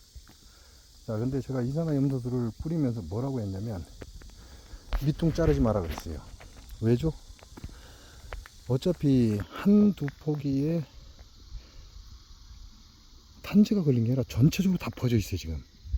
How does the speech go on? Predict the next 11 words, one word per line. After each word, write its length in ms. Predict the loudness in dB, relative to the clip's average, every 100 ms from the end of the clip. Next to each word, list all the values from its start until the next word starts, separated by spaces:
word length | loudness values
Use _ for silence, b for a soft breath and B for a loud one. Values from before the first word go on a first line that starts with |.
| B B B B
그럼 140 | -2 0
끝난 360 | 8 8 8 4
거죠. 320 | 0 -4 -10 -12 -16 -16 -14 -16 -16 -16 -18 b b b b b b
그러면 560 | 0 4 6 6 2 -4 -14 -4
이렇게 260 | -2 0
밑둥을 420 | 0 0 0 2 2
자르면 420 | 0 2 4 4
의미가 300 | 4 4 2
있나요? 400 | 2 2 0 -4 -8 -4
의미가 300 | -2 0 -2
없어요. 340 | -6 -6 -6